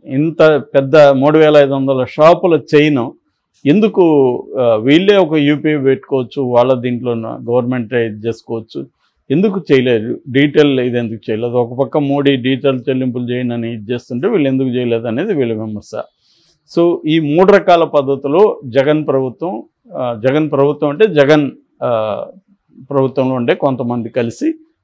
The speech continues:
డబ్బులు తినేశారు. ఇందులో జగన్ వాటా జగన్కి వెళ్ళింది, మిగతా వాళ్ళ వాటా మిగతా వెళ్ళింది. So ఇందులో వీళ్ళు కొన్ని పేర్లు చెప్పారు. ఇదేంటంటే ఇది ఇక్కడ బేసిక్‌గా ఈ కమిషన్ల వ్యవహారం అంతా హైదరాబాద్లో జరిగేది.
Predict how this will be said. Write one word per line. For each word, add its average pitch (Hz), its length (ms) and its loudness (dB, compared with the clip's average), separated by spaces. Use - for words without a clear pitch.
డబ్బులు 139 280 0
తినేశారు. 135 500 -2
ఇందులో 160 460 0
జగన్ 135 320 2
వాటా 135 300 2
జగన్కి 123 400 -4
వెళ్ళింది, 120 340 -4
మిగతా 139 340 -2
వాళ్ళ 120 200 0
వాటా 123 320 -2
మిగతా 120 340 -4
వెళ్ళింది. 104 520 -8
So 196 80 4
ఇందులో 185 400 4
వీళ్ళు 175 300 4
కొన్ని 147 500 0
పేర్లు 151 340 2
చెప్పారు. 147 580 2
ఇదేంటంటే 156 680 0
ఇది 156 160 0
ఇక్కడ 156 200 4
బేసిక్‌గా 160 560 4
ఈ 175 120 6
కమిషన్ల 165 520 2
వ్యవహారం 156 400 6
అంతా 165 200 0
హైదరాబాద్లో 151 720 4
జరిగేది. 123 540 -2